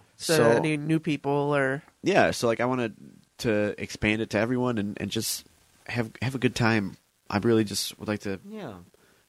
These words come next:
Speaker 2: build a good community. And this is, this will be my first full season as a real acting president. So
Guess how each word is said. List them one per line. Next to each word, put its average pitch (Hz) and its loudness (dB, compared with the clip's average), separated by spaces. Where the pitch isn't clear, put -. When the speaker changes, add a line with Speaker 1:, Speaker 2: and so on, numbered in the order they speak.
Speaker 2:
build 110 6
a 104 4
good 104 2
community. 104 0
And 120 -4
this 147 0
is, 156 2
this 135 2
will 180 0
be 143 -2
my 117 0
first - -2
full 120 4
season 110 -4
as 98 0
a 95 -4
real 98 -4
acting 101 -2
president. 147 2
So 107 2